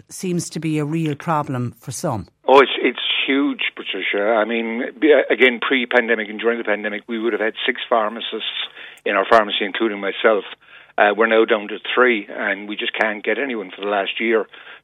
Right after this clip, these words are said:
Speaker 2: So we've been working with getting locums, and some days we, we can get two or three locums, and other days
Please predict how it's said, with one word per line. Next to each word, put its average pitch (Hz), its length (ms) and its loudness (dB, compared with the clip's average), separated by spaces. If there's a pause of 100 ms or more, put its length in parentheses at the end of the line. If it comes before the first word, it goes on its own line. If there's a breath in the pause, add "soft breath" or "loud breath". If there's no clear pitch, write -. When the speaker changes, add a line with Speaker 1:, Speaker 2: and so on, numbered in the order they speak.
Speaker 2:
So 104 80 0
we've 104 160 0
been 107 180 -4
working 110 400 2
with 98 160 -12
getting 107 360 0
locums, 107 540 2
and 107 180 -12 (100)
some 113 140 0
days 107 260 2
we, 107 180 -4 (200)
we 113 120 0
can 104 120 -10
get 104 160 0
two 117 120 -4
or 104 140 -2
three 110 160 -2
locums, 110 500 -2
and 110 100 -8
other 113 160 -4
days 113 260 0